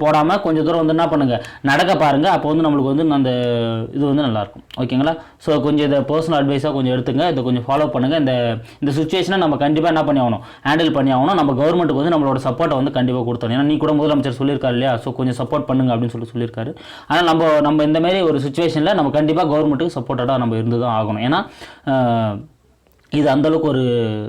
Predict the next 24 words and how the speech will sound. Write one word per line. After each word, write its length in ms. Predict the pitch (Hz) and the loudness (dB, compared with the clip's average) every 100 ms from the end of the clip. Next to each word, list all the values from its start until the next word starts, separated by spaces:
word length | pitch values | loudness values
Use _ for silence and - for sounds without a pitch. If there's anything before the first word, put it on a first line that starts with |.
| - - | -12 -4
இயற்கைக்கு 640 | 143 160 160 139 131 123 117 110 110 - - - _ | 0 0 0 -2 0 -2 -2 -4 -6 -12 -20 -20 _
ஏற்பட்டுக்கிற 560 | 131 131 131 131 123 123 | 0 0 0 -2 0 0
ஒரு 100 | 117 | -2
பெரிய 260 | 120 127 120 110 107 - _ - - 113 | -2 0 0 -2 -6 -14 _ -20 -10 -4
பாதிப்பு. 320 | 113 110 120 | -2 -2 0
அது 120 | 143 | 0
நம்ம 220 | 135 123 | 2 0
கண்டிப்பா 340 | 117 131 147 165 | 0 0 2 2
எல்லாரும் 300 | 139 139 143 | 2 2 0
ஒண்ணா 180 | 135 151 | 2 2
இருந்து 200 | 139 135 | 2 2
தான் 140 | 170 | 0
நம்ம 120 | 135 | 0
போராடி 320 | 110 117 107 | -2 -4 -2
ஆகணும். 220 | 101 101 127 | -4 -6 -8
ஓகே, 160 | 120 | -2
நம்ம 160 | 127 123 | 0 2
யூனிட்டி 320 | 139 151 143 | 2 0 0
நம்ம 160 | 127 120 | 0 2
எல்லாருமே 320 | 123 131 139 | 0 2 0
இப்ப 140 | 113 | -2
காட்டி 280 | 107 120 123 | -4 -4 -2
தான் 160 | 123 117 | -2 -2
ஆகணும். 220 | 120 | -2